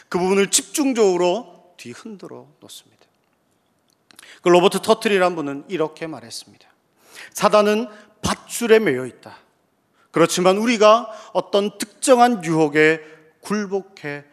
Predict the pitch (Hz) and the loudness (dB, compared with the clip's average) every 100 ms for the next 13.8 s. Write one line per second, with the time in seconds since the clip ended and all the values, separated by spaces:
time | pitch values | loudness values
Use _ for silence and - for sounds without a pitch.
0 | _ - 147 - 156 156 156 - - 208 | _ -12 -6 0 4 4 2 -6 -6 -2
1 | 196 208 202 208 220 - 302 233 208 - | -2 0 0 0 0 -4 -4 -2 -2 -8
2 | 117 104 101 104 101 _ _ _ _ _ | -12 -16 -18 -20 -20 _ _ _ _ _
3 | _ 185 196 175 170 156 151 113 110 113 | _ -6 -4 -4 -6 -8 -8 -12 -12 -14
4 | 131 _ _ _ 104 117 117 113 113 151 | -16 _ _ _ -20 -18 -20 -20 -20 _
5 | - - 101 95 _ _ _ _ _ _ | -20 -20 _ _ _ _ _ _ _ _
6 | _ _ _ _ _ _ _ _ _ _ | _ _ _ _ _ _ _ _ _ _
7 | _ _ _ _ _ _ - - 208 220 | _ _ _ _ _ _ -8 2 4 4
8 | 214 214 - 247 247 269 311 240 - 214 | 2 -2 2 4 6 6 6 4 -6 -10
9 | 165 135 127 139 113 _ _ _ _ - | -8 -8 -12 -16 -18 _ _ _ _ -8
10 | 180 196 208 240 247 247 247 247 - 262 | 0 4 4 4 4 6 6 2 2 6
11 | 254 254 330 311 269 262 214 160 165 156 | 6 6 6 4 4 2 2 0 -4 -6
12 | 104 - _ _ _ _ _ - 277 254 | -10 -20 _ _ _ _ _ -10 -8 -4
13 | 247 185 165 160 147 123 123 | -6 -6 -8 -8 -10 -12 -12